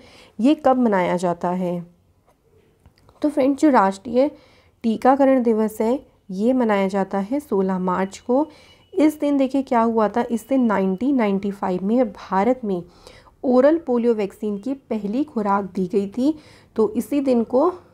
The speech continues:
नेशनल वैक्सीनेशन डे के तौर पर सेलिब्रेट किया जाने लगा और इसकी थीम रही इस बार की वैक्सीन्स वर्क for all। अगला क्वेश्चन है हमारा,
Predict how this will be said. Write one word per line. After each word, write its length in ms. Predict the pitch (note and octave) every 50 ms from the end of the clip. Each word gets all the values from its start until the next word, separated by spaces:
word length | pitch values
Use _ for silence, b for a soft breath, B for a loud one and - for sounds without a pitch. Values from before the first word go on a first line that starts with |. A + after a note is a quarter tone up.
| _ _ - -
नेशनल 380 | G#3 G3+ G3 G3 - A3+ A#3
वैक्सीनेशन 640 | A#3 G3+ F#3 - - G3+ G3 G3 G3+ G3 G#3 A#3 A#3 A3+
डे 100 | G#3+ G3+
के 160 | G3+ A#3 A3
तौर 220 | - A3 G3+ F#3+
पर 180 | F#3 - A#3+ A#3+
सेलिब्रेट 520 | A#3 - G3+ G3 F#3+ F#3 G3 G3+ G3+ G3+
किया 260 | - G#3 G3 F#3+ F#3+
जाने 340 | F#3+ G3 G#3+ G#3 G3+ G#3 G#3+
लगा 360 | A3 A3 A3 G#3+ A#3 A#3+ D4 D#4 B B B B B B B B -
और 200 | A#3+ B3 C#4 C#4+
इसकी 300 | C4+ C4 - - B3+ B3
थीम 280 | - - A3+ A3 G#3+
रही 220 | G#3+ G#3 G#3 A3+ A3
इस 140 | G#3 G#3+ -
बार 180 | G3+ F#3 F#3 F3
की 200 | F3 - C4 C#4
वैक्सीन्स 640 | A#3+ G#3 F#3+ F#3 - - - G3 G3+ C4 D#4 - - -
वर्क 320 | G3 F#3+ F#3+ G3+ G#3 - - - G#3
for 160 | G3+ A#3 C4+ - - G#3
all। 400 | G3+ F#3 F#3 F3+ F3 F3 F3 E3+ F3 - _ _ _ _ _ _ _ _ _ _ _ _ _ _ _ _ _ _ _ _ _ _ _ - - - - - - - - - - - - _ _ b b b b b b b b b b
अगला 260 | - A#3 A#3+ D4+ E4+
क्वेश्चन 380 | F4 E4 D4+ C#4 C#4 - B3 A#3+
है 60 | B3+
हमारा, 540 | B3 A#3+ A3+ A3 G3+ F#3 E3+ F3+ G3 A3+ C#4